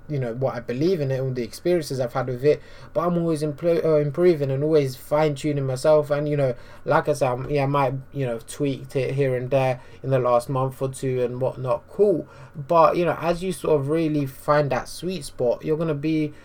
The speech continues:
you know, you're not really gonna fine tune that much. You know, you're not gonna fine tune every other month or every other quarter. Yeah, it's gonna maybe take a year to, you know, change a slight thing in your trading. But,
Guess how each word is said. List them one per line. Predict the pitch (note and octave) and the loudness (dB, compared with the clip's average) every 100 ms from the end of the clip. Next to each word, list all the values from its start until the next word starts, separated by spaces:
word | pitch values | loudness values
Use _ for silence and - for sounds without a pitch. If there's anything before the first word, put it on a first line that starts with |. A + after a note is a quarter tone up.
| - - | -18 -2
you | F#3+ | 2
know, | D3+ | 4
you're | D#3 G3 | 4 2
not | G3 | 2
really | F#3 F#3+ | 2 2
gonna | F#3+ D#3 | 0 -2
fine | - C3 D3 | -4 -2 -2
tune | B2+ B2 A2 | -2 -8 -8
that | F#2+ | -10
much. | G2+ G2 - | -12 -12 -6
You | |
know, | C#3 C3 | -4 -2
you're | D3+ | 0
not | F#3 | 0
gonna | E3 C#3+ | -2 -4
fine | C#3 D3+ C#3 | -2 -2 0
tune | C3+ B2 | -2 -2
every | A#2+ B2 | -2 0
other | B2 A#2+ | 0 -2
month | A2+ A#2 A#2 - | -4 -4 -6 -4
or | A#2 A#2 | 2 4
every | A#2+ B2 | 2 2
other | A#2 B2 | -2 -4
quarter. | - C3+ - C#3 | -4 -2 -2 -2
Yeah, | D3 | -2
it's | E3+ - | -2 -4
gonna | A#3+ G3 | -6 -2
maybe | F3+ E3+ D#3+ | -2 -2 0
take | D#3 D3 | 2 2
a | B2+ | 0
year | A#2+ D#3+ F#3 | -4 0 0
to, | - | 0
you | C#3+ | -4
know, | C3+ B2 | -4 -6
change | C3 C#3 C3 | -4 -4 -4
a | B2+ | -6
slight | - B2 - | -4 -2 -2
thing | - B2+ | -4 -6
in | A#2 | -4
your | A2+ | -6
trading. | - E3 G3 C#3+ C3 | 0 2 4 2 0
But, | C#3+ D#3 B2 | 6 6 6